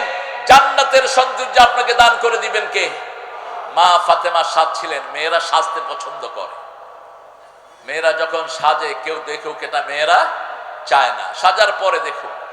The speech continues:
রাসূল সাল্লাল্লাহু আলাইহি ওয়াসাল্লাম হঠাৎ করে পড়ে গেলেন ফাতেমার সাজার সামনে।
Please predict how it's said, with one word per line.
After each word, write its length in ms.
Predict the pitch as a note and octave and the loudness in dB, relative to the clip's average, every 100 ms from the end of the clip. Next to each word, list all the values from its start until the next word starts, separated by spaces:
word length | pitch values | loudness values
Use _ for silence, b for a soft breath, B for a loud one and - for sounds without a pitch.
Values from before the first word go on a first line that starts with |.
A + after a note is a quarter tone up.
| - - - - - | -16 -18 -18 -20 -6
রাসূল 280 | D3 D3+ E3 | -6 -6 -10
সাল্লাল্লাহু 460 | D3+ D#3 D#3 E3 D#3 | 0 0 2 0 0
আলাইহি 20 | |
ওয়াসাল্লাম 160 | C#3+ - - - - - - | 0 -2 -10 -12 -14 -14 -4
হঠাৎ 380 | D3+ E3 E3 E3 | 0 4 2 2
করে 160 | E3 D#3+ | -4 -4
পড়ে 200 | E3 D#3+ | -4 -4
গেলেন 280 | D3+ D#3+ D3+ - - | -2 -2 -2 -6 -4
ফাতেমার 380 | D3 - D3 C#3+ | -4 -2 -4 -4
সাজার 380 | - D3+ D3 C3+ - | -2 -4 -2 -4 -4
সামনে। 280 | D3 - | -6 -8